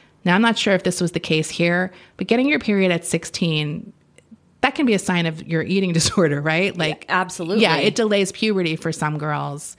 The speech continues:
Speaker 2: Yes.
Speaker 1: 'Cause you don't have, like, the fat and,
Speaker 2: Right.
Speaker 1: like, all of that stuff. So I don't know if that happened here,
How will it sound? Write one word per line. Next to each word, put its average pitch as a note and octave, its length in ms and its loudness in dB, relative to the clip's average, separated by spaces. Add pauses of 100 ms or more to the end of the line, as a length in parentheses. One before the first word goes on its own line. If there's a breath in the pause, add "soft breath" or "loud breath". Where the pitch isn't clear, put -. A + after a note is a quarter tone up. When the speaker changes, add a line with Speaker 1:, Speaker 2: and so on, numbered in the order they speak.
Speaker 2:
Yes. E3+ 400 -2 (200)
Speaker 1:
'Cause G3+ 120 2
you A#3 80 4
don't A3+ 120 4
have, G3+ 260 2
like, E3+ 320 -2 (140)
the E3 100 0
fat E3 680 0
and, F3+ 100 -2
Speaker 2:
Right. E3 100 4
Speaker 1:
like, D#3+ 160 0
all E3 140 2
of D#3 80 0
that D#3 180 -2
stuff. D3+ 360 -2
So - 140 0
I F3 60 4
don't F3 160 2
know D#3+ 160 2
if D#3 120 -6
that D#3+ 140 -2
happened D#3 260 0
here, D#3+ 300 0